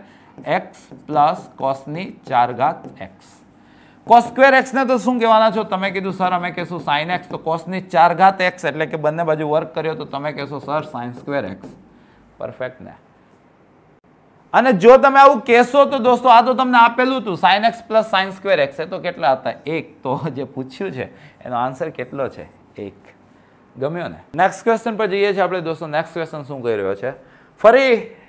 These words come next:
એના જેવો જ કંઈક ક્વેશ્ચન આવી ગયો છે. હવે તો એકદમ તમારું દિલ ગયા, "સર, હવે તો આપણને આવડે",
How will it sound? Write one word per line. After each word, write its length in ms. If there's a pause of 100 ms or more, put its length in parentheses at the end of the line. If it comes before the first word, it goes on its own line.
(120)
એના 220
જેવો 260
જ 40
કંઈક 280
ક્વેશ્ચન 340
આવી 120
ગયો 160
છે. 100
હવે 280
તો 100
એકદમ 300
તમારું 280
દિલ 160
ગયા, 180
"સર, 420
હવે 180
તો 80
આપણને 360
આવડે", 320